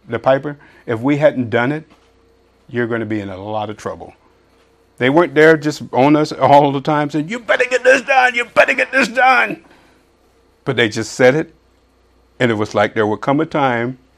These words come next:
when it was time to check to see if you had done it, um, you were gonna be in a lot of trouble.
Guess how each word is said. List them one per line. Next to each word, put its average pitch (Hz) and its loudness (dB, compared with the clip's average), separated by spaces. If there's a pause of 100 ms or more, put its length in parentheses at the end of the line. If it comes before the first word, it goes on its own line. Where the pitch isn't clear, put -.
(140)
when 120 -4
it 117 -2
was 110 -6
time 127 -2
to 139 -4
check 143 -4
to 131 -14
see 139 -4
if 135 -6
you 147 0
had 139 -6
done 170 -2
it, 107 -8 (800)
um, 95 -6 (280)
you 113 -4
were 110 -4
gonna 101 -2
be 101 -2
in 95 0
a 98 -4
lot 92 0
of 87 -14
trouble. 104 0